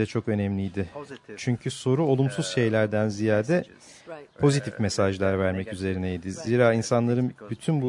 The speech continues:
Speaker 1: people are
Speaker 2: nükleer
Speaker 1: frightened
Speaker 2: enerji
Speaker 1: because
Speaker 2: ya da
Speaker 1: people
Speaker 2: iklim
Speaker 1: told
Speaker 2: değişikliği vesaire hakkındaki
Speaker 1: stories
Speaker 2: hikayelerden
Speaker 1: about
Speaker 2: korktuğu
Speaker 1: nuclear,
Speaker 2: söyleniyor.
Speaker 1: uh, power
Speaker 2: Fakat
Speaker 1: or
Speaker 2: siz dediniz
Speaker 1: stories
Speaker 2: ki,
Speaker 1: about climate
Speaker 2: olumlu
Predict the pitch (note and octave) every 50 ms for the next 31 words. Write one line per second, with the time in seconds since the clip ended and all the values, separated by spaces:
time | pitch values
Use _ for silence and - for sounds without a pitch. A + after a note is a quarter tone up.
0 | B2 - A2 A2+ A2 - - A#2 B2 B2 B2 A2+ A2 A2 G#2 G2+ G2+ G2+ G2 G2+
1 | B2 C#3 D3 - G2+ G2 - A2 A2 G#2+ A2 A#2 - G#2+ - - C3 B2 A2+ G#2
2 | G#2 G2 F#2 - - - _ - G#2+ G#2 G#2 G2+ G2 - - A#2 A2 A2 G#2 G2
3 | F#2+ G2+ G2 G#2 G2+ - - A2+ A2 G2+ A2+ G#2+ A2 G#2 - A2 G#2 G2+ G#2+ A2
4 | A#2+ D#3+ E3+ D#3 - - C3 A#2+ G#2+ G2+ - A#2+ - - G#2 F#2 F2+ E2+ D#2+ -
5 | - F2+ F2 F2 F2+ - - - - - - - - A2+ G#2 G2+ G2 G2 - -
6 | B2+ - - D#3 - - - D3+ C#3+ C3 C3 B2+ C3+ D#3 F3 G#3 - - - -
7 | B2 C3 F3 F#3 - _ _ - A#2+ A#2 A#2 A2 A2 B2+ B2+ C3+ D3+ D3+